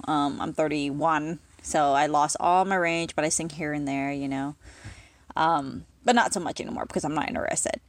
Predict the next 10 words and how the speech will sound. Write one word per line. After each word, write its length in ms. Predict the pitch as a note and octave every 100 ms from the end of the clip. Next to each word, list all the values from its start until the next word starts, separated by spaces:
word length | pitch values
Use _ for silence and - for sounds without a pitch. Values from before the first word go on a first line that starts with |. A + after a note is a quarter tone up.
| - -
And 380 | E3 E3 E3 -
I 600 | C#3+ D#3+ D#3 D3 F2+ - -
was 300 | D#3 D#3+ D#3+
in 160 | - D#3
college, 420 | - A#3+ A3+ F#3+
and 80 | E3
I 40 |
remember 420 | F3+ G#3 G#3 G3 -
majoring, 680 | E3 F3 A#3+ A#3 F3+ D#3+ D#3+
<clears throat> 80 | -